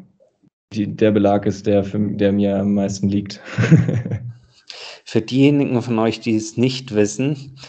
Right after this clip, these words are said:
Speaker 2: äh, Yannick ist, äh, geschmeidige zwei Meter und sieben? Ist das
Speaker 1: Richtig.
Speaker 2: richtig? <laughs> Ha, hab ich mir gut gemerkt.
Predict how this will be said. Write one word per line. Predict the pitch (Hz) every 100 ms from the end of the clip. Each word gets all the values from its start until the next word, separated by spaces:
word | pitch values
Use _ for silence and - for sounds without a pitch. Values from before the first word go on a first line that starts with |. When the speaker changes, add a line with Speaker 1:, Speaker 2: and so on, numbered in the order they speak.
| - - _ 120
Speaker 2:
äh, | 110 107 - 113
Yannick | 117 135 135
ist, | 135 127 - - 123
äh, | 110
geschmeidige | 120 - 117 120 135 135 135
zwei | - 127 127
Meter | 139 139 147 -
und | 135 147
sieben? | 135 - - 170 277 349 - - - _ _ _
Ist | 120 120
das | 113
Speaker 1:
Richtig. | 170 190 294 240 -
Speaker 2:
richtig? | 143
<laughs> | 98
Ha, | 127 92 85 - - - - -
hab | 120
ich | 110
mir | 127 110
gut | 180 180
gemerkt. | 143 123 107 - -